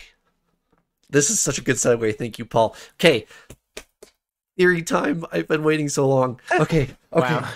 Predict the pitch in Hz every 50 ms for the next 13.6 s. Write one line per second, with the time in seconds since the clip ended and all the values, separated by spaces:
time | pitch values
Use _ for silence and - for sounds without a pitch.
0 | - - - 180 143 127 - - - 131 - 147 - - - 127 - 127 104 -
1 | _ _ - - _ _ _ _ _ - - - _ _ _ - 160 139 147 135
2 | 160 - 147 139 135 156 165 170 160 143 147 143 143 - 151 143 - 139 120 117
3 | 110 101 87 80 - - - - - - - 127 135 139 147 139 143 135 127 131
4 | 131 - _ - 120 107 - - 120 117 120 127 117 131 135 123 120 120 - _
5 | - - - 107 107 107 - - 104 101 95 98 101 104 104 101 101 - _ -
6 | - 120 107 113 117 113 110 110 113 120 - - - - - - - _ - 131
7 | - - 127 127 123 - 135 131 143 139 - 147 139 _ _ _ _ _ - -
8 | 123 120 120 - _ _ _ _ _ _ _ _ - 135 135 156 180 196 196 185
9 | - - - - - - - _ _ - - - - - 151 147 156 151 - -
10 | - - - 123 104 98 101 - - - _ _ _ _ _ _ _ - 104 -
11 | 90 82 69 - _ _ - - - - _ _ _ _ - - 127 127 139 151
12 | 156 156 135 - - 139 147 151 - _ - - 123 123 - 107 98 101 110 117
13 | - - - 107 90 90 - - 90 85 87 92